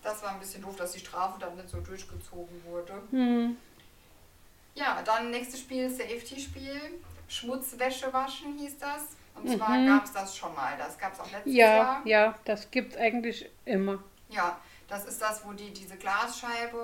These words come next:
Speaker 1: haben. Da ist ein Bild drauf und das ist mit Schaum zu.
Speaker 2: Ah, mit, mit dem Körper müssen die das sauber machen. Ja, ja,
Speaker 1: Genau,
Speaker 2: ja.
Speaker 1: ja.
Speaker 2: Mhm.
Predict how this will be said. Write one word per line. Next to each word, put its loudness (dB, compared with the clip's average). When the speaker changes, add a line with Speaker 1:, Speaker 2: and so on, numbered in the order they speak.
Speaker 1:
haben. -4
Da -6
ist -8
ein -12
Bild -2
drauf -2
und -12
das -6
ist -14
mit -12
Schaum 0
zu. -8
Speaker 2:
Ah, 4
mit, 2
mit 4
dem 4
Körper 8
müssen 6
die 0
das 0
sauber 6
machen. -2
Ja, 12
ja, 6
Speaker 1:
Genau, 8
Speaker 2:
ja. 8
Speaker 1:
ja. 2
Speaker 2:
Mhm. 4